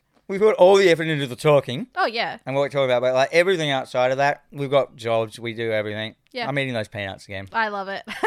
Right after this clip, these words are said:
Speaker 2: <laughs> They're tasty. Anyway, you've been listening to TerraVision Horror Podcast with Dan and Jennifer. We are available on all major podcasting services, so make sure you like it, subscribe, leave a comment,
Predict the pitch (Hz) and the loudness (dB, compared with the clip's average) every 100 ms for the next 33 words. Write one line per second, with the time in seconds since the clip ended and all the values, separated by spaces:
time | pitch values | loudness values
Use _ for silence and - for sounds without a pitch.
0 | - - 294 254 262 220 240 233 214 196 | -4 -4 -4 -6 -10 -8 -10 -8 -10 -10
1 | - 196 226 _ _ _ _ - 240 247 | -12 -14 -16 _ _ _ _ -8 -6 -4
2 | 240 233 254 254 254 254 262 254 240 254 | -2 -4 -4 -6 -4 -6 -8 -10 -6 -4
3 | 247 247 247 262 262 269 254 262 262 240 | -4 -6 -2 -2 2 0 2 0 0 -4
4 | 226 233 226 226 233 214 240 262 254 226 | -8 -6 -4 -6 -10 -6 -4 -4 -2 -4
5 | 196 247 262 285 285 269 247 254 254 262 | -4 -6 -2 0 2 0 -2 -2 -4 -6
6 | 269 262 269 311 302 294 269 254 226 220 | -8 -6 -4 -4 -4 -6 -8 -10 -8 -8
7 | 220 208 262 247 247 262 254 - 220 254 | -10 -12 -8 -8 -10 -12 -12 -12 -12 -12
8 | - 233 220 180 185 190 190 - 170 - | -12 -12 -10 -6 -6 -6 -14 -18 -20 -16
9 | 170 170 165 196 208 196 180 180 180 | -12 -12 -12 -14 -14 -14 -14 -14 -18